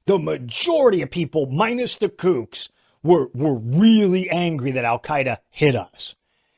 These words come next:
And, and as a beneficiary of that energy, George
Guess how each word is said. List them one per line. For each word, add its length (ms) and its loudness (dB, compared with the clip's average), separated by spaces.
And, 240 -2
and 280 0
as 260 2
a 80 2
beneficiary 1500 -2
of 220 2
that 340 4
energy, 760 2
George 600 -2